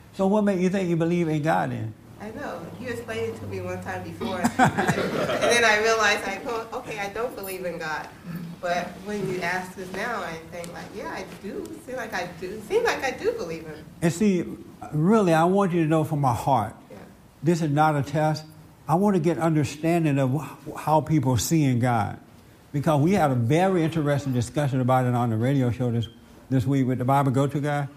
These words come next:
Speaker 1: If you have not heard Fridays with the Bible Go-To guy, something's wrong with you. You, you're missing out. If you want to get saved, you need to listen to the Bible Go-To guy. And so even if you can't listen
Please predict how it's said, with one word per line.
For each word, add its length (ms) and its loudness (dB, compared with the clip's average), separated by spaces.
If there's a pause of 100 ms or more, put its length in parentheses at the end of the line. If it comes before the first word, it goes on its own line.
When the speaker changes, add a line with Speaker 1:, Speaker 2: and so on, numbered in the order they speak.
(320)
Speaker 1:
If 140 2
you 120 2
have 100 2
not 240 4
heard 440 0 (500)
Fridays 580 2
with 140 -2
the 60 -2
Bible 280 4
Go-To 320 0
guy, 240 0
something's 360 0
wrong 320 0
with 140 -6
you. 800 -14 (240)
You, 220 2
you're 100 0
missing 380 2
out. 300 -2 (420)
If 120 4
you 140 6
want 220 6
to 40 0
get 180 2
saved, 600 2 (140)
you 100 4
need 180 2
to 60 2
listen 280 2
to 100 2
the 60 2
Bible 260 2
Go-To 220 0
guy. 220 -4 (880)
And 160 2
so 340 4
even 260 4
if 140 2
you 80 2
can't 320 0
listen 480 0